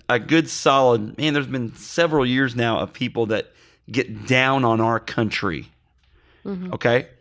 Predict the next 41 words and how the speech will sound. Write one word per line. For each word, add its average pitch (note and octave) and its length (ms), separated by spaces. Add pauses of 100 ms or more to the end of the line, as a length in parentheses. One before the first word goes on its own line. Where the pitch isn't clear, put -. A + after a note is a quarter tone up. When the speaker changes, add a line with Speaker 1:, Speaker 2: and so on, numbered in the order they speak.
(140)
Speaker 1:
But C3 100
here's E3 220
what F3+ 60
I'm F3 80
gonna D3+ 100
tell D#3 220
you. D2 220 (280)
Like, A#2 160
we C#3+ 220
are, A#2 360 (640)
we D#3+ 140
are C3 160
fooled A#2+ 840 (580)
into C#3+ 300
thinking G3+ 580
things A2 380
are A2 100
bad F2 580 (1200)
when C3+ 360 (640)
we, F#3+ 440
you, G3 340
we G3+ 240
have G3 360
the F#3+ 140
opportunity E3+ 580
Speaker 2:
We B3 140
are A3+ 100
so G3 380
Speaker 1:
to F3 60
Speaker 2:
blessed. D#3 340
Speaker 1:
see G#3+ 320
a G3 100
job, B2 760 (280)
to D#3 120
work F3+ 260
a E3+ 60
job B2+ 320
and B2 100
go, C3+ 100
"You D3 160
know, F#3 340